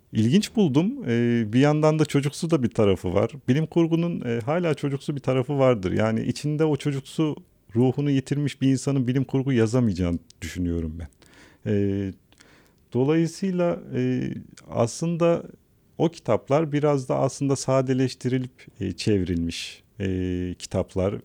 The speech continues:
gençler de okuyabilsin diye. E, ben onları aldım, güzelce, e, kitaplığıma dizdim.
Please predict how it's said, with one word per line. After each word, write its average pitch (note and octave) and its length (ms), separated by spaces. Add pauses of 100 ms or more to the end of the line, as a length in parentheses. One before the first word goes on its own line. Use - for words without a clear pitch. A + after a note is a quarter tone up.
(240)
gençler G#2 520
de F#2+ 60
okuyabilsin F2 760
diye. G2 220 (600)
E, A#2+ 320 (880)
ben F3 100
onları G3 380
aldım, D3 360
güzelce, D3 640 (100)
e, A#2 440
kitaplığıma C3+ 640
dizdim. A#2+ 420